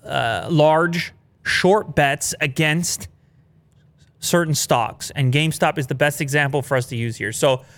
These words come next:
you're a hedge fund, you manage billions of dollars, Will. You're, you, you at some point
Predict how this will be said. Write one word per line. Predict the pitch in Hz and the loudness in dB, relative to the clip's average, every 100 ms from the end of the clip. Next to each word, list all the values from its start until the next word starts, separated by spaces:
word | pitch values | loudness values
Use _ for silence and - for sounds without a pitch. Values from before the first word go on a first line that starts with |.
| - - | -10 2
you're | 190 | 4
a | 240 | 4
hedge | 214 190 - | 4 2 0
fund, | 165 151 151 | -2 0 0
you | |
manage | 147 156 151 131 | 0 0 -2 -2
billions | 127 175 180 160 | 2 4 4 2
of | 147 | 2
dollars, | 131 117 107 - | 2 2 -2 -8
Will. | 104 127 135 _ _ - _ - | -10 -10 -12 _ _ -20 _ -6
You're, | 143 175 175 | 2 4 2
you, | 139 156 196 196 151 | 0 0 0 0 -2
you | 180 220 | 2 4
at | 220 | 4
some | - 196 185 | 2 0 2
point | 175 170 170 165 | 2 4 4 0